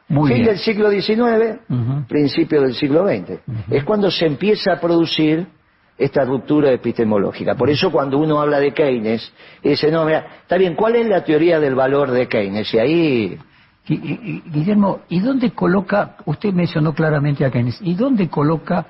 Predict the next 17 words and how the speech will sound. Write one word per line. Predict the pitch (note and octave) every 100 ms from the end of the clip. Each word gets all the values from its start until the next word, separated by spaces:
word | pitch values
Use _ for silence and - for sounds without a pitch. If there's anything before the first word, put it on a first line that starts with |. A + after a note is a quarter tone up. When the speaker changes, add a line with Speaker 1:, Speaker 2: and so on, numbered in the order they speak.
| _ _ _
Speaker 1:
a | C#3+ A#2+
Keynes | A2+ G2 F#2+ F#2
en | G#2+ A2+
esta | - A#2+ G#2+
Speaker 2:
Y | C3+
bueno, | G3 C3+
por | G#2+
eso | A#2+ G#2+
te | G#2+
estoy | A#2+
diciendo, | B2 D#3+ F#2+
cuando | G2 C3
uno | C#3+ C3+
habla | D3 C#3 B2
de | B2
Keynes, | B2+ A2+ G#2+ A#2 -
Speaker 1:
Ujú. | B2 A#2+ D3+